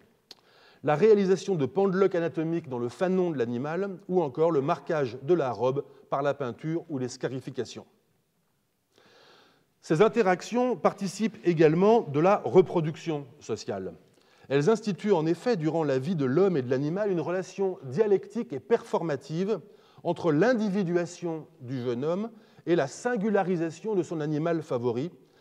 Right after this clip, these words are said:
un phénomène bien étudié récemment par Jérôme Dubosson au sujet des Moursis d'Éthiopie. En somme, ce système de récits, d'activités, de gestes et de relations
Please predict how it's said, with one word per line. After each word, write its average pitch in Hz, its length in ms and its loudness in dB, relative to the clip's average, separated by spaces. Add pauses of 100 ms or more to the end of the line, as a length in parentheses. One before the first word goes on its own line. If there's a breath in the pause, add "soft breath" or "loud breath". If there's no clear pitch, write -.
(200 soft breath)
un 139 100 -6
phénomène 165 400 0
bien 180 160 4
étudié 175 360 0
récemment 139 440 -4
par 139 180 -4
Jérôme 156 360 0
Dubosson 135 540 -4 (280 soft breath)
au 143 80 -4
sujet 151 360 -2
des 139 140 -2
Moursis 139 460 -6 (280 soft breath)
d'Éthiopie. 120 480 -6 (760)
En 151 120 -2
somme, 208 260 0 (480 loud breath)
ce - 120 -4
système 220 520 2
de 156 100 4
récits, 214 600 2 (120)
d'activités, 175 840 -2
de 143 320 -6
gestes 208 540 -4 (340 soft breath)
et 165 80 2
de 143 100 0
relations 185 680 2